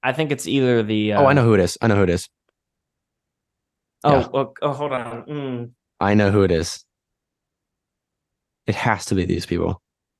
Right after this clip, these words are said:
Speaker 1: I
Speaker 2: Another
Speaker 1: don't
Speaker 2: of the
Speaker 1: think it can be the team I'm thinking of, even though they were ridiculous.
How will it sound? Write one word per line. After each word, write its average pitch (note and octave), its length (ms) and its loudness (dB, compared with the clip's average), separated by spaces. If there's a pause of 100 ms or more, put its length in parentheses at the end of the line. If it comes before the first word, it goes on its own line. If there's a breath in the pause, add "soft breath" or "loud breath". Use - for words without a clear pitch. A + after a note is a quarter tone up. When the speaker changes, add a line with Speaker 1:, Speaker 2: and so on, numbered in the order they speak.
(1040)
Speaker 1:
I G#2 60 0
Speaker 2:
Another G2+ 220 4
Speaker 1:
don't F2+ 100 4
Speaker 2:
of F2+ 60 -4
the G2 60 2
Speaker 1:
think D#3+ 160 0
it - 80 -10
can C#3 120 -8
be C#3 100 -4
the B2+ 140 -2
team C3 380 -6
I'm A#2+ 140 -2
thinking A#2+ 300 -10
of, G#2+ 180 -8
even A#2 200 -10
though G#2+ 140 -6
they A2 120 -6
were G#2 220 -8 (280)
ridiculous. G#2+ 680 -10